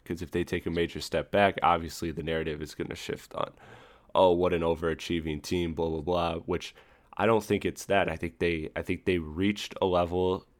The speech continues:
you know, I think things broke right for them, but I think that happens every playoffs for every team. Um, you know, you could just, you can argue there's varying degrees of that each season, but this year things broke right for them,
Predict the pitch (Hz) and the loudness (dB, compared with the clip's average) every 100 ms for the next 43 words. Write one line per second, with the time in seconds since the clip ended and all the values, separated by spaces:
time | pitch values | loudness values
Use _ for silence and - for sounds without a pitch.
0 | - - 90 82 78 - 87 98 98 - | -12 -4 -2 2 0 0 -2 0 0 2
1 | 101 101 95 87 - 82 82 92 92 82 | 2 4 2 2 0 0 0 2 2 2
2 | 87 - 90 90 - 85 87 82 92 - | -2 2 2 2 -2 -2 -2 0 -2 0
3 | 82 80 78 - 85 78 - - 82 90 | 0 0 0 -4 -6 -4 -4 -2 -2 -2
4 | - 87 80 92 - - - _ - 87 | -2 0 0 -2 -6 -20 -20 _ -2 0
5 | 80 80 - 82 80 73 90 85 85 87 | 0 -4 -6 -2 0 0 -4 -4 -2 -2
6 | - - 87 87 87 85 85 85 80 78 | -4 -8 -4 2 4 4 2 2 0 2
7 | 82 80 80 78 - 95 92 78 80 80 | 4 4 2 -2 4 4 4 -2 -2 -4
8 | - - _ - - - 82 76 85 82 | -8 -20 _ -12 -8 -4 -4 -2 -4 -2
9 | 80 - _ _ _ _ 92 - 98 95 | -2 -2 _ _ _ _ -2 2 2 2
10 | 95 90 - 92 - - - - 78 80 | 0 -2 0 0 2 -2 -2 -2 -2 -2
11 | 95 | -4